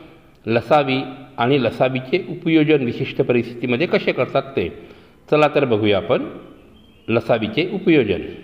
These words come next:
आज आपल्या क्षेत्राचं नाव आहे संख्यावरील क्रिया, घटकाचं नाव आहे मसावी लसावी आणि उपघटक आहे लसावी. आणि आपली अध्ययन निष्पत्ती काय आहे?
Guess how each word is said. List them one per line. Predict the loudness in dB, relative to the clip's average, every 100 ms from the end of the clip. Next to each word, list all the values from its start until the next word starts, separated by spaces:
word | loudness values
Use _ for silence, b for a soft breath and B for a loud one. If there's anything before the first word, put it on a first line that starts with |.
| -4
आज | 0
आपल्या | 0 0
क्षेत्राचं | 0 -2 0 0 2 2
नाव | 4
आहे | 2 2 -2 -6 -12 -2
संख्यावरील | 0 0 2 2 2 2
क्रिया, | 2 2 2 0 -10 -16 -20 _ -20 _ _ _ _ -4
घटकाचं | -2 0 2 2 2 0
नाव | 2 2
आहे | 2 0 -6 -8 -2
मसावी | -2 0 0 2 0
लसावी | 0 0 0 2 -2 -4 -2
आणि | 0 0 -2
उपघटक | -4 0 0 2 2 2
आहे | 2 -2 -2
लसावी. | -2 -2 2 0 0 -8 -14 -20 -20 _ b b b b b b
आणि | 0 2 2
आपली | 0 2 0
अध्ययन | 2 2
निष्पत्ती | 2 0 -6 -4
काय | 2 4 4
आहे? | 2